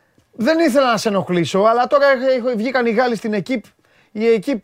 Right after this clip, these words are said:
με το γύρο της Γαλλίας ασχολείται και με, και με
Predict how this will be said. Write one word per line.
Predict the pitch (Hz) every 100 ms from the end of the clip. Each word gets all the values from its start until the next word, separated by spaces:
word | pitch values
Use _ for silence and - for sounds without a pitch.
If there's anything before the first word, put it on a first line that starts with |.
| _
με | - 226
το | 240
γύρο | 220 269
της | 220
Γαλλίας | 220 240 269 202
ασχολείται | 185 151 190 233 269 262 262 _ _ _ _ _
και | _ 233
με, | 233 233 226 226 220 220 220 220 220 214 214 214 214
και | 208
με | 220